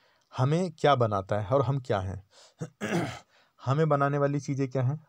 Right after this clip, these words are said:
हमारे जो नेचर्स हैं, जैसे हमने, अ,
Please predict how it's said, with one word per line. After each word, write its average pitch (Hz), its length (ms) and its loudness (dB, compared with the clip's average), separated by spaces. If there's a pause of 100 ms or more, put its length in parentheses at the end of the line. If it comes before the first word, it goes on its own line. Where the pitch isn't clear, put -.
हमारे 113 400 -2 (380)
जो 117 120 -2
नेचर्स 120 520 0
हैं, 135 160 -6 (360)
जैसे 120 200 -2
हमने, 120 300 0 (720)
अ, 110 400 -2